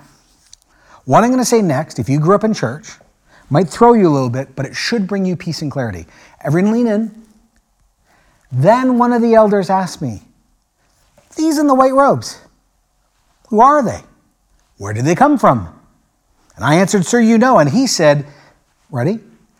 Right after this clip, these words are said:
"They are the ones who came out of the great tribulation. They have washed their robes and made them white in the blood of the Lamb. Therefore, they are before the throne of God. They serve him day and night in his temple, who sits on the throne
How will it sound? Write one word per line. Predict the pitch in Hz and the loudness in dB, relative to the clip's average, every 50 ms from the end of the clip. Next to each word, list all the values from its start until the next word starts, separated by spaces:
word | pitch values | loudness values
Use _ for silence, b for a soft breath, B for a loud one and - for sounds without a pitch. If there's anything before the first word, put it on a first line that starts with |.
| _ _ _ _ | _ _ _ _
"They | 107 107 127 151 180 208 226 | -8 -4 0 0 2 4 6
are | 233 240 240 240 233 | 6 6 6 4 4
the | 233 226 | 2 2
ones | 196 170 160 160 160 165 - - | 2 4 2 2 2 0 -4 -4
who | 135 123 | -6 -8
came | - - - 156 151 151 | -8 -8 -6 -4 -2 0
out | 143 139 143 | 0 0 -2
of | 131 | -2
the | 120 110 | -6 -10
great | 101 - 127 135 147 156 175 165 - - _ _ _ _ _ _ _ _ _ _ _ _ _ _ _ _ _ _ - | -10 -6 -4 -2 -2 -2 -4 -6 -12 -20 _ _ _ _ _ _ _ _ _ _ _ _ _ _ _ _ _ _ -8
tribulation. | - 135 135 135 143 170 233 269 240 - - - 87 87 - _ _ _ _ _ _ _ _ _ _ _ _ _ b b b b b b _ | -4 -4 -2 0 0 0 0 0 -2 -6 -10 -14 -16 -16 -20 _ _ _ _ _ _ _ _ _ _ _ _ _ b b b b b b _
They | 160 156 | 0 2
have | 143 123 | 2 2
washed | 123 135 151 185 185 - - | 4 6 6 4 4 2 -2
their | 247 240 | 0 2
robes | 220 185 190 208 208 180 156 | 4 4 4 4 4 2 0
and | 165 151 | 0 0
made | 143 139 139 147 | 0 0 0 0
them | 147 156 151 131 | 0 0 0 2
white | 127 139 170 185 | 2 2 2 0
in | 165 160 | 0 -4
the | 147 123 | -4 0
blood | 127 131 135 175 | 0 2 2 2
of | 175 | 2
the | 202 202 | 0 0
Lamb. | 180 160 151 156 156 | 0 0 0 0 2
Therefore, | 147 151 180 165 - 175 160 151 | 2 2 2 0 0 0 0 0
they | 131 135 147 160 185 | 0 0 0 0 0
are | - 151 156 151 | 2 2 2 2
before | 143 135 - - 147 143 165 | 2 -2 -4 -4 -2 -2 -2
the | 175 185 | -2 -4
throne | - - 208 233 | -6 -4 -4 -4
of | 254 226 - | -4 -2 2
God. | 214 196 202 208 202 175 - - _ _ _ _ b b b b b b b b b | 4 6 6 6 4 0 -6 -16 _ _ _ _ b b b b b b b b b
They | 151 135 | -6 -6
serve | 120 - - 175 175 147 | -6 -2 0 0 0 0
him | 143 147 131 117 | 0 0 0 0
day | 127 147 170 196 | 2 2 2 2
and | 208 220 | 2 4
night | 220 220 220 220 | 4 4 4 4
in | 220 233 | 2 0
his | 226 214 | -2 -2
temple, | - 170 156 143 - 156 143 151 131 - b b b b b b | 0 0 -2 0 0 -4 -4 -4 -6 -8 b b b b b b
who | b 123 110 | b -8 -6
sits | - - 240 233 - | -2 -2 -2 0 0
on | 226 226 | -2 -2
the | 214 190 | -2 -2
throne | - 170 151 143 139 139 139 135 | -2 0 0 0 0 0 -2 -4